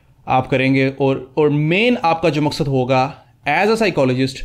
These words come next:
वो रिसर्च करना होगा। अभी I'm not sure कि आप में से कुछ लोगों को ये बात एक-, अजीब सी लगेगी, लेकिन, अ, मेरे लिए ये बहुत ज़्यादा अजीब थी क्योंकि मैं एक्सपेक्ट नहीं ये कर रहा था। तो anyways, अ, this is the point number one कि psychology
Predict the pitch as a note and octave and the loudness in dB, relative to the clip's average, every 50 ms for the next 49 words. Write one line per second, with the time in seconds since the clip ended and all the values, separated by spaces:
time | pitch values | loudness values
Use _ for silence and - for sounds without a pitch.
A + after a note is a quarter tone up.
0 | - _ _ _ _ _ _ - C3+ B2 B2 D3 D3+ D3+ D#3 D3+ C#3 A#2 C3+ E3 | -14 _ _ _ _ _ _ -12 -10 -4 0 2 2 2 2 0 -4 -4 -2 0
1 | G3+ G#3+ G#3+ G#3 F#3+ E3+ - - C#3 A#2+ A#2 A2+ A2 G#2 G#2 G#2 - - - - | 0 0 2 0 0 0 0 -2 -2 -2 -2 -2 -2 -4 -6 -8 -10 -16 -8 -8
2 | C#3+ D3+ F3 E3+ E3+ E3+ D3+ D#3 E3+ G3 A3+ A3 B3+ G#3 F3 F3 F3 D#3+ D3 C3+ | -4 -2 0 -2 -2 -2 -2 -4 -2 -4 -2 0 0 0 0 2 0 0 0 0
3 | - B2+ B2+ B2+ C#3 C3+ C3 - C#3 C3 C#3+ C3+ - C#3 C3 B2+ B2 C3+ C3 B2+ | 0 -2 -2 0 0 -4 -2 -2 -4 -4 -4 -4 -2 -2 -2 -2 -2 -2 -4 -2
4 | B2 C3+ C3+ B2 B2+ B2+ A#2+ A#2+ A#2+ A#2+ A#2+ - D3 C3+ - - - C#3+ C3 C3+ | -2 -2 -2 -2 -2 -2 0 0 -2 -2 -2 -6 -8 -8 -8 -10 -8 -8 -4 -2
5 | C#3+ E3 E3+ - G3 F3 C#3 B2 C3+ D3 E3+ F3 E3+ D#3+ E3 G3 F#3 - - D#3 | -2 -2 -2 0 0 0 0 0 0 0 0 0 -2 -2 -4 -4 -6 -6 -6 -6
6 | D3+ C#3+ C#3+ C#3+ C#3 D3 D3+ D#3 D#3+ E3 E3+ E3+ D#3+ D3+ C#3 C3 C3 C3+ B2+ B2+ | -6 -4 -4 -4 -4 -2 0 0 0 0 0 0 -2 -2 -2 -2 -2 -2 -2 -2
7 | B2 A#2+ B2 A#2+ A#2 A#2+ A#2+ A#2 - C#3+ C#3 D3 D3 D#3 D3 C#3+ C#3+ D3 D3+ C#3 | -2 -2 -2 -4 -4 -6 -8 -8 -8 -8 -10 -8 -8 -6 -4 -2 -2 -2 -4 -6
8 | - - - C#3 C#3 C#3 C3 B2+ B2+ B2 A#2+ A#2+ B2 A2+ A2+ A2+ B2 C#3 C#3+ - | -8 -4 -6 -4 -4 -4 -4 -4 -4 -4 -6 -6 -8 -8 -6 -6 -6 -8 -8 -10
9 | - - - - - _ _ - D3+ D#3+ E3+ F3+ F3+ F#3+ G#3+ A3+ A3 G3 F3+ F3+ | -16 -20 -20 -20 -20 _ _ -4 -2 -2 0 0 -2 0 0 2 2 2 2 0
10 | F3+ - - - _ _ _ - - - - B2 - C3+ C3 C#3 D#3+ E3 F3+ F#3 | -2 -4 -12 -18 _ _ _ -20 -14 -8 -6 -6 -6 -4 -4 -4 -2 -2 -2 -2
11 | F3+ - E3+ D#3+ D#3+ E3 E3 D#3+ D3+ D3 D3 D3 D3 D#3+ D3 - D3 C3 C3+ C3+ | -2 0 0 0 2 2 2 2 2 2 0 0 -2 -4 -4 -2 -4 -2 0 -2
12 | C#3 C3+ C#3 D3+ D3+ | -2 -2 -2 -4 -4